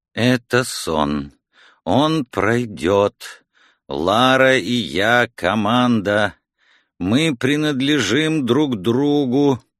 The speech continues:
Между нами никому не встать». Запой длился два дня.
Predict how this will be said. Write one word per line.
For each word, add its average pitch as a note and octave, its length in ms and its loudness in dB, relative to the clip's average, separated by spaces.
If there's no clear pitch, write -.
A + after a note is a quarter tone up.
Между B2 600 -2
нами D3+ 600 0
никому C3+ 720 0
не C3 240 2
встать». - 880 -6
Запой C#3 640 2
длился C3+ 640 0
два A2 360 0
дня. E2+ 460 -4